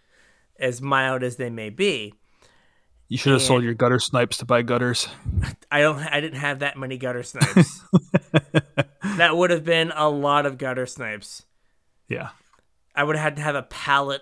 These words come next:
Speaker 1: of gu-, gutter snipes.
Speaker 2: <laughs>
Speaker 1: Just, just so many.
Speaker 2: It's
Speaker 1: But
Speaker 2: somebody wanting to buy a pallet of gutter snipes.
Speaker 1: Yeah. Yeah. "Hey, Card Kingdom, would you, can I interest you in ten million gutter snipes?"
Speaker 2: <laughs>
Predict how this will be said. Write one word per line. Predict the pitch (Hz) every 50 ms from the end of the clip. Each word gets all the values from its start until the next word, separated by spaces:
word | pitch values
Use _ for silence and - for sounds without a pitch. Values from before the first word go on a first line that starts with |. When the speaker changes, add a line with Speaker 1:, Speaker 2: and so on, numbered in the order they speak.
| _
Speaker 1:
of | 143 131 127 123
gu-, | - 127 117 120 - -
gutter | 139 135 131 123 123 120
snipes. | - - 135 110 101 95 98 - 139 - - 175 147 - - 185 151 - - - 143 - - _ 147 -
Speaker 2:
<laughs> | _ _ _ - - _ _ _ _ _ _ _ _ _
Speaker 1:
Just, | - - 143 131 120 - - _ _ 190
just | 143 - 151 143 - -
so | - 156 147 131 127
many. | 123 113 107 101 101 101 123 _ _ _ _ _ _ _ _ _ _ _ _
Speaker 2:
It's | - - -
Speaker 1:
But | 240
Speaker 2:
somebody | 233 196 175 139 123 120 113 113 - -
wanting | - 131 131 127 131 127 123
to | - 127
buy | 110 117 113 113
a | 110
pallet | 104 - 117 107 107 104 98
of | 101 107 -
gutter | - 104 110 110
snipes. | 107 - - 110 113 131 151 156
Speaker 1:
Yeah. | 190 180 151 - - - _ _ _ _ _ _ _ _ _ _ _ _ _ _ _
Yeah. | - 165 156 139 135 131 131 _
"Hey, | - - 165 180 190 196
Card | 190 - - 196 185 190 185 180
Kingdom, | - - 175 156 135 127 127 113 104 101 - _ _ _ _ _ _ _ _ _ _ _ _
would | 160 156 135 -
you, | - 165
can | - - - 165
I | 170 170
interest | 170 160 170 156 - - - 185 160 - - - - -
you | 170 165 160 165
in | 156 143 147 139 139 139 135 135 135 131 _ _ _ _ _ _ _ _ _ _ _ _ _ _ _ _ _ _ _ _ _ _ _ _
ten | - - - 180 180 170 170 170 165
million | 165 165 170 165 160 156 151 143
gutter | 135 135 123 123 117
snipes?" | 110 - - 120 101 101 117 _ - - -
Speaker 2:
<laughs> | 139